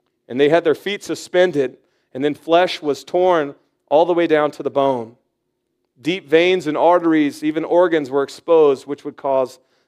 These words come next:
death. The muscles were shredded as well as the skin. And the soldiers would do this thirty-nine times because that was the maximum amount of time allotted.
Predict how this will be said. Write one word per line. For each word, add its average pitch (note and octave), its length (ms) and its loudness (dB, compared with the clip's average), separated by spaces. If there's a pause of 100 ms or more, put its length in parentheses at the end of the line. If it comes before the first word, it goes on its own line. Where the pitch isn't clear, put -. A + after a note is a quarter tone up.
(160)
death. B2+ 540 -2 (920)
The B2 80 -2
muscles D#3+ 420 0
were B2 140 -6
shredded E3 600 0
as B2 140 -8
well D#3 280 2
as D3 100 0
the C3+ 120 -12
skin. B2 520 -10 (1160)
And A#2 100 -10
the A2+ 60 -8
soldiers F3 500 2
would C#3 160 -4
do E3 220 4
this D3 260 0
thirty-nine F3+ 640 0
times D3+ 480 0
because C3+ 300 -4
that D3 180 2
was E3 140 -6
the D3+ 160 -2
maximum D#3 500 -2
amount D3 300 -2
of C3+ 80 -6
time D3 280 -4
allotted. C#3 520 0